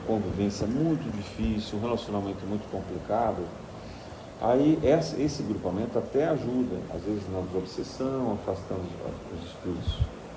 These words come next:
malfeitores, mas os trabalhos normalmente são realizados pelos espíritos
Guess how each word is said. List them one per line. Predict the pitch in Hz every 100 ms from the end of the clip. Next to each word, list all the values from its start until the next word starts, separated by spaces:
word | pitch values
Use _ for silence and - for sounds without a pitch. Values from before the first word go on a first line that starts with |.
| - -
malfeitores, | 90 117 110 127 135 131 - - - - - -
mas | 107 139 143 147
os | -
trabalhos | 143 117 95 127 139 113 92 92 -
normalmente | 107 110 110
são | - 127 120
realizados | 107 101 87 87 117 113 - - - - - - - - - -
pelos | 147 151 -
espíritos | 104 - 131 131 123